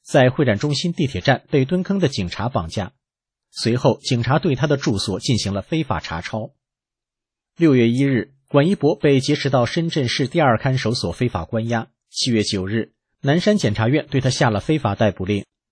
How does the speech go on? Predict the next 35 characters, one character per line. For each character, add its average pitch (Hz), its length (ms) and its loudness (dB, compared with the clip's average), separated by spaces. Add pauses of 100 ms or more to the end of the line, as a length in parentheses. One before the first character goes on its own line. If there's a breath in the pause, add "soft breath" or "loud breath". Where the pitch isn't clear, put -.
(180)
八 190 140 2
月 180 100 2
二 151 100 4
十 131 120 -4
九 98 260 -2
日， 117 260 -4 (160)
构 175 160 4
陷 135 160 0
他 131 160 0
的 127 100 0
卷 110 260 0
宗 156 260 -4
被 120 140 0
送 107 200 -2
到 98 140 -2
南 101 220 -2
山 156 180 -2
检 98 180 -4
察 92 180 -8
院， 104 240 -4 (400)
随 170 200 0
后 165 160 0
被 127 180 2
非 165 160 -2
法 123 160 -2
起 90 280 -6
诉， - 320 -6
构 127 180 4
陷 101 200 -4
到 98 160 -2
南 107 200 -4
山 143 200 -2
区 160 180 -4
法 80 240 -6
院。 98 240 -6